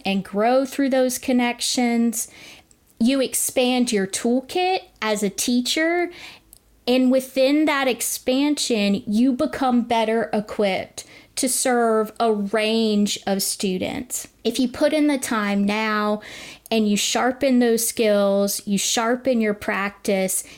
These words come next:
it'll save you time in the long run because you become better at what you do. O is for outlook and opportunities.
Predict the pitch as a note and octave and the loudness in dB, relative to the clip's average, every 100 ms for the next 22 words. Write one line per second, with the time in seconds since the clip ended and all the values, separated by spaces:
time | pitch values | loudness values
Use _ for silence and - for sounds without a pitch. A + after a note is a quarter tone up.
0 | - - C4 D#4 D4 - A#3 A3+ A#3+ A3+ | -18 -4 0 0 -2 -2 0 0 0 0
1 | A3 G#3+ G#3 G3 F#3+ F#3 G3+ - _ - | -2 -2 -2 -2 -2 -4 -6 -10 _ -2
2 | G#3+ G#3 G3 F#3 F3+ F#3+ F3 - - - | 0 0 0 -2 -2 -4 -6 -8 -6 -8
3 | G#3+ - _ _ _ _ _ - B3 C#4 | -8 -12 _ _ _ _ _ -4 -2 0
4 | B3 B3+ B3+ D4 C#4 B3 G#3 A3 G3 G3+ | 2 0 0 -2 0 0 0 0 0 0
5 | G#3+ G3 G3 - G3+ G#3 G3+ C#4 D4+ - | 0 0 -2 -2 0 0 0 0 0 -2
6 | - A3 G#3+ _ _ _ _ - A#3+ B3 | -4 -6 -10 _ _ _ _ 0 4 4
7 | C4 C#4+ D4+ D#4 D4 - - - A#3+ A#3+ | 4 4 2 0 -4 -12 -20 -2 0 0
8 | - A#3+ - G#3+ A3 A3 A#3+ A#3+ A#3+ G#3+ | -2 -2 0 0 0 0 0 0 0 0
9 | G#3 G#3 G3+ - G#3 F#3+ F3+ E3 - - | 0 -2 -2 0 0 0 0 -4 -4 -8
10 | - | -10